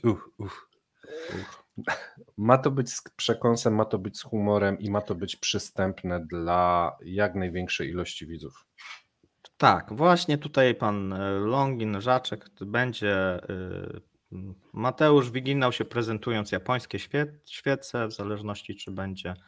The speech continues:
Speaker 2: czerwona i zielona, odpowiednie
Speaker 1: To
Speaker 2: tutaj
Speaker 1: ja chyba muszę
Speaker 2: pozycjonować
Speaker 1: zacząć
Speaker 2: się
Speaker 1: trochę
Speaker 2: po-
Speaker 1: ćwiczyć. <laughs>
Speaker 2: Ale tam jogę ćwiczyłeś, a więc wiesz, to
Speaker 1: Tak,
Speaker 2: jest
Speaker 1: tak,
Speaker 2: ten, nie?
Speaker 1: tak,
Speaker 2: I
Speaker 1: ale
Speaker 2: tak
Speaker 1: to,
Speaker 2: wiesz.
Speaker 1: to dawno, dawno temu i bardzo podstawowe tematy.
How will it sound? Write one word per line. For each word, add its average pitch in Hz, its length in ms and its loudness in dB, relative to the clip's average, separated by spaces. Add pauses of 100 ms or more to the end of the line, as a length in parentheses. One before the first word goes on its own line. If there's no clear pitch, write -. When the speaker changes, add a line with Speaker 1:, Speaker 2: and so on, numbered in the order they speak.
(440)
Speaker 2:
czerwona 143 580 8
i 110 100 4
zielona, 120 540 2
odpowiednie 98 580 -6
Speaker 1:
To - 60 -18
Speaker 2:
tutaj - 180 0
Speaker 1:
ja - 80 0
chyba 107 160 4
muszę 107 240 4
Speaker 2:
pozycjonować 113 280 4
Speaker 1:
zacząć 131 160 4
Speaker 2:
się - 60 -4
Speaker 1:
trochę 127 220 10
Speaker 2:
po- 135 60 4
Speaker 1:
ćwiczyć. - 800 4
<laughs> - 1300 6
Speaker 2:
Ale 160 160 12
tam 190 160 12
jogę 208 260 12
ćwiczyłeś, 180 500 10
a 147 80 8
więc 151 200 6
wiesz, 147 360 12
to 117 160 -4
Speaker 1:
Tak, 127 240 -2
Speaker 2:
jest 131 340 -6
Speaker 1:
tak, - 100 -20
Speaker 2:
ten, 101 220 -4
nie? 151 120 0
Speaker 1:
tak, 330 120 2
Speaker 2:
I 320 60 -4
Speaker 1:
ale 101 140 2
Speaker 2:
tak - 100 6
Speaker 1:
to, 117 160 6
Speaker 2:
wiesz. 110 100 -2
Speaker 1:
to 117 120 10
dawno, 120 560 12
dawno 110 300 2
temu 120 320 0
i 92 100 -4
bardzo 107 400 2
podstawowe 82 680 -10
tematy. - 440 -16